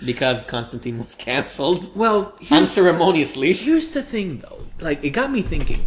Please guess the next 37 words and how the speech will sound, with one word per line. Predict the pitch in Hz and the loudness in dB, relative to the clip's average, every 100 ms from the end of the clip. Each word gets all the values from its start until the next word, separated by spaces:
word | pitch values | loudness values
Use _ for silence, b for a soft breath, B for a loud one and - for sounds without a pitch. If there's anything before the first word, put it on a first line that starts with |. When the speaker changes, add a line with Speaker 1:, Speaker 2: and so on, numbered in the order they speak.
| 160 | 4
Speaker 2:
Basically, | 247 254 220 196 | 4 4 0 2
what | 170 | 2
happens | 156 - 120 | 0 -4 -6
is | 113 | -2
that | 123 120 | -2 0
Matt | 135 123 | 0 0
Ryan | 120 113 107 107 | -2 -2 -4 -6
will | 104 | -8
be | 110 | -8
guest | 110 123 123 - | -6 -4 -4 -6
starring | 123 110 107 101 101 b b b b b - | -6 -4 -6 -8 -12 b b b b b -6
on | 131 | -4
an | 131 | -2
episode | 123 123 127 113 | -4 -4 -4 -4
of | 107 - | -6 -6
Arrow, | 120 117 117 113 113 110 113 - _ _ | -6 -4 -4 -4 -4 -6 -12 -18 _ _
tying | 120 117 110 | -8 -8 -8
into | 113 120 113 107 | -10 -10 -8 -8
a | 110 | -6
larger | 117 98 107 | -6 -6 -10
story | - 110 98 101 | -10 -8 -6 -8
there | 90 76 78 - | -10 -12 -14 -14
with | 107 113 | -16 -12
one | 104 | -12
of | 101 | -10
the, | 98 95 95 | -10 -10 -10
uh, | 104 98 95 92 | -10 -10 -10 -10
major | 107 110 104 101 | -10 -8 -8 -10
B | 92 110 | -10 -12
characters. | - 90 87 92 95 | -10 -12 -10 -12 -10
I, | 90 98 | -8 -8
I | |
don't | 95 | -10
watch | 90 90 | -10 -8
Arrow. | 123 117 101 | -4 -4 -4
I | |
can't | - 95 | -8 -14